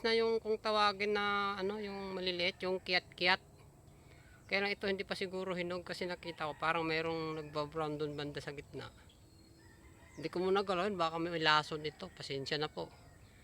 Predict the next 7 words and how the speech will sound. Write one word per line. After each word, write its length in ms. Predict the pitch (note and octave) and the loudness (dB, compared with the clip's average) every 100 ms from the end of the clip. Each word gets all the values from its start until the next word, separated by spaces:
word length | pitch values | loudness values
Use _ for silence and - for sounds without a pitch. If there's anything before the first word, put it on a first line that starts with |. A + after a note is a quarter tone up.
| - G3 | -10 -4
Mag-comment 400 | F#3+ G#3+ G#3+ G#3 | 4 8 8 6
po 80 | |
kayo 320 | G3+ G#3+ A#3+ A3+ | 10 12 12 10
kung 180 | A3+ A3+ A3+ A3 A3 G#3+ G#3+ | 8 10 10 8 6 4 4
alam 240 | G3+ G#3+ | 4 6
nyo 80 | G#3 | 6
itong 560 | G#3 - G#3+ G#3 G#3 | 6 4 2 2 0